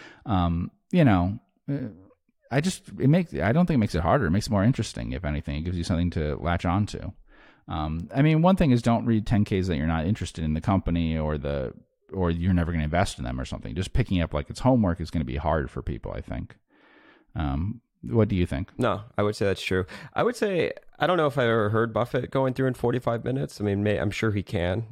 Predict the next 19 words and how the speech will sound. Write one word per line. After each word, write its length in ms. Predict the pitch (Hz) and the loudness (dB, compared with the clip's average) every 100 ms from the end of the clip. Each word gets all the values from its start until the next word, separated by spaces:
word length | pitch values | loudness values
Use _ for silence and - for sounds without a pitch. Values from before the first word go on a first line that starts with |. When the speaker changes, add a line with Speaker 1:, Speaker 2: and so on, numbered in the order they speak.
| - | -4
Speaker 2:
I 40 | |
mean, 200 | 92 90 | -2 0
he 120 | 98 90 | -2 -2
probably 300 | 92 90 90 | 0 0 -2
skims 300 | - 90 92 | -4 -4 -2
over 200 | 92 92 | -2 -2
things, 380 | 73 80 95 - | -2 -2 -4 -4
but 260 | 95 90 - _ _ | -2 -2 -8 _ _
I 80 | - | -4
think 200 | 180 165 | -4 -2
ninety 280 | 120 110 120 | 0 0 0
minutes 400 | 98 113 101 - | 0 -2 -4 -4
is, 340 | 92 95 - - - - | -4 -6 -16 -20 -20 -4
like, 160 | 101 90 | -4 -4
well 720 | 76 65 - 95 95 107 92 - _ - | -10 -16 -4 0 2 2 0 -8 _ -12
more 340 | 73 101 92 | -2 0 2
than 140 | 92 92 | 0 0
enough 240 | 87 80 | 0 -2
time. 360 | - 73 78 | -2 -2 -2